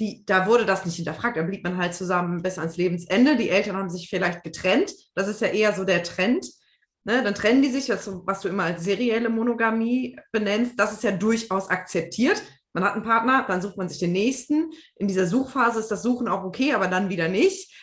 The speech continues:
Das ist ja so ganz klar getaktet.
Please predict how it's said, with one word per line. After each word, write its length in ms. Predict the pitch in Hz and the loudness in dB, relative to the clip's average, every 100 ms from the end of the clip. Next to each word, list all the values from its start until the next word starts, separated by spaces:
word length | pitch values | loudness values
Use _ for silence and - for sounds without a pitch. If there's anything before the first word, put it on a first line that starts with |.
| - | 0
Das 160 | 262 | 0
ist 140 | 302 294 | 0 0
ja 80 | |
so 160 | 240 240 | 0 0
ganz 400 | 233 370 480 - | 0 0 -2 -8
klar 340 | - 226 254 | -2 2 2
getaktet. 760 | 262 277 - 254 - 185 - - | 2 -4 -10 -12 -4 -2 -2 -4